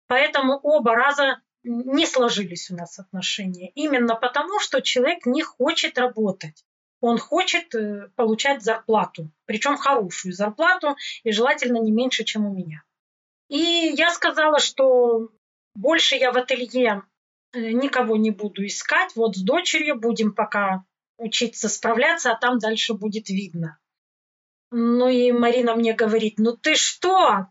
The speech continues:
Марина тоже <laughs> на эфире была. И она мне говорит: «Да ты что? Нет, кидай клич, может быть, найдется твой человек». И тут же на эфире женщина в комментариях пишет:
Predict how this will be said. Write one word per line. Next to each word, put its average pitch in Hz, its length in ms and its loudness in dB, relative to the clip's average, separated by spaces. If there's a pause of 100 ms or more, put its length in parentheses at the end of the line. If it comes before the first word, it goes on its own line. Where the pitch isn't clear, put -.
(320)
Марина 247 380 0
тоже 208 360 0
<laughs> - 100 -6
на 269 200 4
эфире 233 320 -2
была. 214 340 -2 (480)
И 226 60 -2
она 277 160 0
мне 262 140 2
говорит: 214 180 -4
«Да 262 80 2
ты 349 120 0
что? 247 380 2
Нет, 262 600 2
кидай 330 520 0
клич, 349 480 0
может 392 380 0
быть, 381 180 -2
найдется 381 640 0
твой 339 280 -2
человек». 311 560 2
И 302 60 -2
тут - 240 2
же 359 100 4
на 330 200 4
эфире 370 400 0
женщина 311 440 0
в 285 60 -6
комментариях 277 640 0
пишет: 226 340 -2